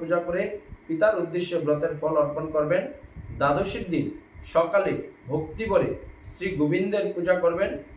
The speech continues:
ব্রাহ্মণ ভোজন করিয়া অবশেষে তিনি নিজে মহাপ্রসাদ গ্রহণ করবেন। হে রাজন, বিধি অনুসারে শ্রীহরি এবং ভক্তদের অর্চনা করলে আপনার পিতৃবর্গ মুক্তি লাভ করে শীঘ্রই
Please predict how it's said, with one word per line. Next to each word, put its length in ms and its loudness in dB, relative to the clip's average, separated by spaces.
ব্রাহ্মণ 360 2
ভোজন 400 0
করিয়া 240 2
অবশেষে 420 0
তিনি 380 -4
নিজে 480 2
মহাপ্রসাদ 680 0
গ্রহণ 280 2
করবেন। 340 2
হে 100 4
রাজন, 440 2
বিধি 280 2
অনুসারে 500 2
শ্রীহরি 520 0
এবং 420 0
ভক্তদের 680 0
অর্চনা 420 4
করলে 360 0
আপনার 420 0
পিতৃবর্গ 760 0
মুক্তি 320 -4
লাভ 200 4
করে 240 -2
শীঘ্রই 440 0